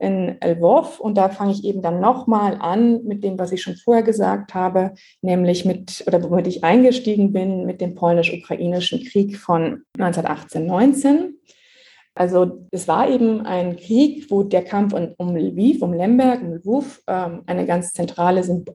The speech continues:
symbolische Bedeutung hatte, weil es eben als eine so wichtige Stadt sowohl für Polen als auch für Ukrainer galt. Und es waren die sogenannten, äh, Lemberger Adler, also die polnischen Soldaten, die jungen Männer,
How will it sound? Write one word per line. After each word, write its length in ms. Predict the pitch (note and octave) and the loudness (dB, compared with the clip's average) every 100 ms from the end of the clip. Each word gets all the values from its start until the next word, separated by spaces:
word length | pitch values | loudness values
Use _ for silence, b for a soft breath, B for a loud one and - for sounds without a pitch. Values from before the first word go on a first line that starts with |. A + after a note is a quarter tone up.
| - | -16
symbolische 680 | - F3 F3+ G3+ C4+ C4 G3+ | -4 -2 2 4 4 2 0
Bedeutung 720 | G3 F3 E3 G#3+ B3+ C4+ B3+ | 0 2 4 4 4 0 0
hatte, 320 | A#3 A#3 B3 - | 0 -2 -2 -2
weil 180 | - | 0
es 140 | A#3 - | -2 0
eben 180 | G#3 F#3+ | -2 -2
als 160 | - | -4
eine 220 | F3+ F#3 | -8 -6
so 120 | F3+ F3 | -6 -6
wichtige 380 | G#3+ - G3+ | -6 -8 -8
Stadt 420 | - - F#3+ C4 - | -8 -6 -4 -4 -6
sowohl 380 | - G3+ G3+ G3+ | -4 0 0 -2
für 120 | F3+ | -8
Polen 400 | - G#3 A3+ G#3+ | 0 2 4 2
als 200 | E3 - | -2 -6
auch 120 | - | -14
für 140 | - - | -14 -14
Ukrainer 600 | - - G3 F3+ F3 - | -12 -4 0 0 0 -2
galt. 420 | - E3 A3 D4+ G#3 | 0 4 6 4 0
Und 100 | G3 | -2
es 180 | G3 | -2
waren 460 | F3+ F#3+ G#3 G#3 F3+ | 2 4 4 2 0
die 80 | F#3 | -2
sogenannten, 960 | F#3+ G3+ G3+ F3+ F#3 F3+ F3 F3 E3 - | 0 4 4 2 -2 -4 -4 -2 -4 -2
äh, 200 | F3 E3+ | 0 0
Lemberger 640 | F#3+ F#3+ G#3+ F#3+ F3 E3 - | 2 2 4 2 2 -2 0
Adler, 600 | E3 C4 - B3 A#3 A#3 | -2 -2 0 2 2 0
also 160 | - | -6
die 80 | F#3+ | -10
polnischen 560 | - F3 A3+ A#3 A3+ G#3 | -2 0 2 0 0 0
Soldaten, 500 | G3 F#3+ F#3 F#3 E3+ | 0 0 -4 -4 -4
die 140 | E3+ | -2
jungen 260 | F#3+ G3+ F#3+ | 0 0 0
Männer, 440 | F#3 F#3 F#3 | 0 -2 -2